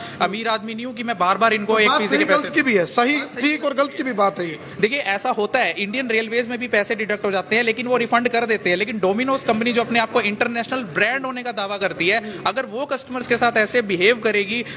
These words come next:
Speaker 1: मेरे को पिज़्ज़ा refuse भी किया
Speaker 2: आप,
Speaker 1: गया।
Speaker 2: आप एक काम करिए जितेंद्र जी, आप है ना, state head से बात करवाइए हमारी, जो हरियाणा के head है, उनसे एक बार बात करवाइए आप हमारी।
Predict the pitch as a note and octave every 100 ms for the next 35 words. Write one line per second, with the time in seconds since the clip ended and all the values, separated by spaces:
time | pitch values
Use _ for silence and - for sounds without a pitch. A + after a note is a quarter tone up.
0 | - A3+ C#4 C#4 A#3+ C4+ B3 B3 C#4 C4
1 | A3+ G3+ D3+ C3+ B3+ C#4 C#4+ D4+ D#4 D4+
2 | D4 D4 A#3+ C4+ D4 D#4+ D#4+ F3+ - -
3 | - G#3+ C4 C4+ D#4 D4 - C#4 D4 C4
4 | A3+ B3+ A#3+ B3 A3+ A3 G#3+ F#3+ D#3+ D3+
5 | - - - - D#3 B3 C#4 C#4+ C4+ G#3
6 | G#3+ A#3 C4+ C#4+ C4 A3 A#3+ C4 C#4+ B3+
7 | C#4+ B3+ G#3+ C4 C#4 D4 D4+ D4 A#3+ A3+
8 | F#3+